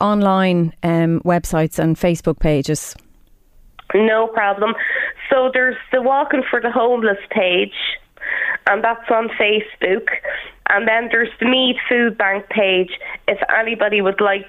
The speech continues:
Speaker 2: to donate, uh, supermarket vouchers or non-perishable foods, we're situated at Clonard House in Navan.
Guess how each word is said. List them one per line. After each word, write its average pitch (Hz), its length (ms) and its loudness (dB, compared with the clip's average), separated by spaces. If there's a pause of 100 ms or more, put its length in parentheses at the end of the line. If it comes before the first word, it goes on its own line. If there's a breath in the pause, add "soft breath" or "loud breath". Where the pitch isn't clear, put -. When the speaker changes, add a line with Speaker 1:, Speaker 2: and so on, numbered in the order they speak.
Speaker 2:
to 202 60 -4
donate, 190 680 2 (560 loud breath)
uh, 185 180 2 (240)
supermarket 214 800 0
vouchers 175 580 0 (220)
or 190 360 2 (200 loud breath)
non-perishable 202 960 0 (100)
foods, 175 320 2 (380 loud breath)
we're 214 440 2 (160)
situated 196 880 0
at 185 220 -2
Clonard 196 560 2
House 170 340 0 (720 loud breath)
in 180 180 4
Navan. 147 560 0